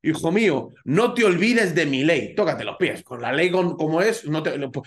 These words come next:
por qué tiene que estar la ley en mi vida? A mí la ley me da igual o no me da igual, me afecta, no me afecta, cada uno ahí a, a su opinión.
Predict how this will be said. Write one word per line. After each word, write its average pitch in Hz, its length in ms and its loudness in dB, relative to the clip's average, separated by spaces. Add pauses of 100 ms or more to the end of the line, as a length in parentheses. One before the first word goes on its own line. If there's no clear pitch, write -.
(120)
por 170 140 0
qué 233 140 2
tiene 247 180 4
que 208 80 0
estar 190 260 0
la 156 160 2
ley 175 200 4
en 135 100 0
mi 143 80 0
vida? 160 320 0
A 123 40 -4
mí 165 100 0
la 185 100 4
ley 202 220 0 (300)
me 156 180 0
da 180 100 4
igual 226 300 2
o 160 80 2
no 156 100 2
me 160 80 2
da 160 80 2
igual, 202 300 2
me 160 100 2
afecta, 226 400 0
no 170 80 0
me 151 80 2
afecta, 208 480 -2
cada 139 160 2
uno 160 160 2
ahí 190 300 0
a, 135 140 -2
a 127 120 -8
su 151 140 -4
opinión. 139 440 0